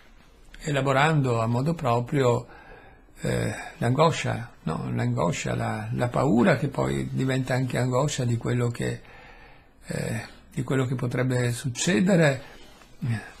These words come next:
anche nel, nell'immaginario, eh, di come vive di riflesso, eh, la paura che vede negli adulti, insomma, no? Il pericolo che vede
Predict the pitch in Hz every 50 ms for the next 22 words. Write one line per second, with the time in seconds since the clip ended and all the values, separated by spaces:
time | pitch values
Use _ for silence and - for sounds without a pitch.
0 | - - - 123 131 127 - - 131 123 120 120 120 117 113 110 110 110 - -
1 | 147 135 131 127 123 123 123 120 120 120 123 117 110 104 104 104 101 104 110 110
2 | 104 - - - - - - - - - - - - - - - - - - -
3 | 127 120 - 147 135 147 - - 196 175 170 160 156 147 139 139 - - - -
4 | - - - - - - - - - - - 160 151 143 147 175 175 170 170 170
5 | 151 147 151 147 170 - - 139 131 131 139 135 - - 156 147 139 135 123 -
6 | - - - - - - - 143 127 135 131 127 127 123 139 143 139 170 196 147
7 | 127 117 135 120 120 127 131 131 127 127 123 117 117 113 - - - - - -
8 | - - 135 123 123 123 135 180 208 160 123 120 117 - 120 120 123 120 - -
9 | 120 117 120 123 123 147 147 127 127 127 123 - - 147 156 196 190 143 - -
10 | 123 120 117 113 117 - - - - - - - 135 123 123 127 131 127 131 123
11 | 120 117 117 -